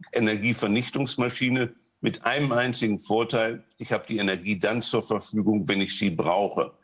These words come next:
Gerate dann aber sehr schnell in den Bereich, wo ich tatsächlich unter eins liege. Machen wir heute auch schon. So eine Taschenlampenbatterie, äh, ver-,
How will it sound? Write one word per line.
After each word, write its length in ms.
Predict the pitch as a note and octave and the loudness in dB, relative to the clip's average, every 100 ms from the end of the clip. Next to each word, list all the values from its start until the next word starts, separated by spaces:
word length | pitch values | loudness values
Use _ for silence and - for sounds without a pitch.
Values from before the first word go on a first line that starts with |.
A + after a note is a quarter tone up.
| _ _ _ - | _ _ _ -10
Gerate 480 | F2+ F#2+ A#2 C3+ | -4 0 0 0
dann 200 | G#2+ A2 A#2 | -2 -2 -2
aber 200 | G2+ F#2 | -4 -2
sehr 240 | G2+ A#2 | 0 -2
schnell 320 | - A2+ A2 | -2 -2 -2
in 300 | - G#2+ F#2+ _ _ _ - | 0 -2 -2 _ _ _ -4
den 220 | G2+ G#2 | -2 0
Bereich, 560 | F2+ F2 F2 F#2 - _ _ - _ | 0 0 0 -2 -8 _ _ -20 _
wo 180 | - F#2+ | -2 0
ich 140 | G#2 - | 0 -2
tatsächlich 680 | F#2 G2 - F#2 A2+ G2+ | -2 0 0 0 -2 -2
unter 380 | C#3 B2+ A2+ G2 | 0 0 0 0
eins 380 | F2 A2+ B2+ - | -2 -2 -4 -4
liege. 480 | A#2 A#2+ B2+ A#2+ A#2 _ _ _ _ _ _ _ _ _ - | -2 0 0 -2 -4 _ _ _ _ _ _ _ _ _ -4
Machen 300 | E2 F2+ F#2+ | -2 0 0
wir 80 | |
heute 340 | F2+ G2+ B2 F2 | 2 2 2 2
auch 240 | G2 C#3+ | 2 0
schon. 340 | - G2+ F#2 E2 | -4 -6 -8 -8
So 100 | D#2+ | -6
eine 120 | E2+ | -2
Taschenlampenbatterie, 1300 | G2 F#2 - G2 G#2 G2+ G2+ G#2 G#2 G2+ G#2+ A#2 | 0 0 0 0 0 0 0 2 0 0 2 0
äh, 320 | A#2+ G#2 G2 F#2 | -2 -2 -2 -2
ver-, 260 | G2 F2+ | -4 -4